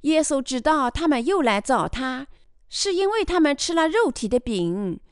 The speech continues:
所以他告诉他们说：“不要为那必坏的食物劳力，要为那存到永生的食物劳力，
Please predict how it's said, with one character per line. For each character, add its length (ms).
所 200
以 220
他 220
告 180
诉 100
他 160
们 140
说 460
：“不 140
要 180
为 160
那 180
必 280
坏 280
的 140
食 300
物 160
劳 260
力， 380
要 180
为 140
那 180
存 240
到 160
永 320
生 240
的 100
食 240
物 160
劳 220
力， 380